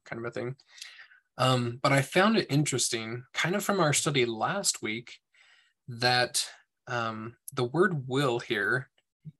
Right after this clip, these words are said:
is being defined in the dictionary as a faculty of the mind. And we learned all about the mind last week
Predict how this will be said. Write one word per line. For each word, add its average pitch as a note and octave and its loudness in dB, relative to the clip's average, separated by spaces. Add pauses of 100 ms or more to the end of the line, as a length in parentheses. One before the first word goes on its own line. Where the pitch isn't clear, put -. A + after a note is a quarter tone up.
is B2 4 (1800)
being C#3+ 0
defined A#2+ -2 (160)
in B2 -2
the B2 0
dictionary A#2+ -4
as A#2+ 0
a A#2 2
faculty D3+ -2
of A#2+ -2
the A#2+ -8
mind. A2+ -8 (880)
And A#2 -2 (380)
we A#2+ -8 (160)
learned B2 0
all D3 4
about B2+ 4
the A2 -8
mind G#2+ -8
last A#2+ 4
week A2 -10